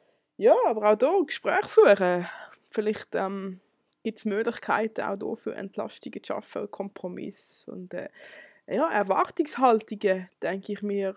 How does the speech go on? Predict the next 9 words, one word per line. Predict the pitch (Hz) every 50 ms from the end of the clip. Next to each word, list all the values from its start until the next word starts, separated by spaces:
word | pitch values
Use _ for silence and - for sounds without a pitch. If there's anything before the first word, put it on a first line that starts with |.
| - -
äh, | - - 190 190
vor | 190 - - - -
allem | 180 180 185 196 -
klären. | - - 185 165 156 170 - - 156 156 170 - _ _ -
Das | - 185 185 - -
ist | 196 185 - - - -
sicher | - - 196 - 190
sehr | - - - - -
wichtig. | - - - - - - - _ _